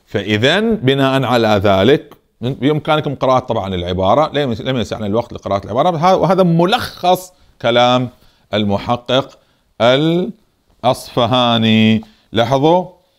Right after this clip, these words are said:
قال بشكل سريع أن اللزوم في البيع إن كان ببناء العرف عملًا على المعاملة معه معاملة ما لا يقبل الفسخ، فمن البين أن العرف ليس له بناءان عمومًا وخصوصا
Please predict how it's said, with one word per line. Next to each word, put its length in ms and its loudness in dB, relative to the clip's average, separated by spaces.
قال 580 2
بشكل 380 0
سريع 400 2
أن 140 0
اللزوم 400 4
في 60 -4
البيع 480 2
إن 80 -2
كان 240 -2
ببناء 420 0
العرف 380 0
عملًا 380 0
على 140 2
المعاملة 540 2
معه 260 2
معاملة 600 0
ما 340 2
لا 320 2
يقبل 380 0
الفسخ، 640 -4
فمن 260 -2
البين 380 0
أن 160 0
العرف 340 0
ليس 320 2
له 260 2
بناءان 720 0
عمومًا 560 2
وخصوصا 800 0